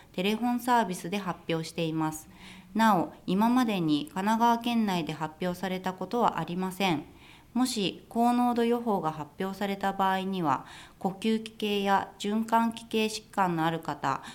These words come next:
お子様、ご高齢の方などは体調に応じて外出を控えるなど、慎重に行動していただければと思います。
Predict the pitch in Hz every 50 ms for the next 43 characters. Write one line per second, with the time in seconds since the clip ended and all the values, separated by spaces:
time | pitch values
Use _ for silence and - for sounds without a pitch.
0 | - - - - - - 185 185 - 190 185 185 185 185 185 180 185 - - -
1 | - - 170 170 - 214 220 226 226 226 226 226 226 226 226 220 208 - 220 220
2 | 208 185 165 156 147 143 139 139 - - 196 202 202 202 202 - 214 208 208 208
3 | 208 208 202 202 202 202 196 196 233 233 226 - 180 185 185 180 180 - - 196
4 | 196 190 180 - - 208 208 208 190 185 180 165 160 156 156 143 - - - -
5 | 208 202 208 208 - 208 208 208 208 220 226 220 - 180 175 170 170 175 175 170
6 | 170 - 175 170 170 - 175 175 180 175 - 190 208 220 208 208 180 180 - 151
7 | 143 147 147 143 139 139 139 139 135 139 - -